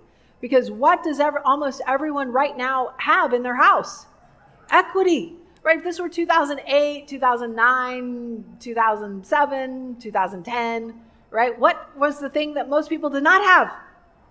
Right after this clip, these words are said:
Equity. So did this work in that time frame? Not really.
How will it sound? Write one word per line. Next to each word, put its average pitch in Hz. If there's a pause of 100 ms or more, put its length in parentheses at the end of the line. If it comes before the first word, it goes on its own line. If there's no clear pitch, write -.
Equity. 381 (380)
So 330
did 320
this 339
work 339
in 320
that 349
time 370
frame? 330 (520)
Not 359
really. 381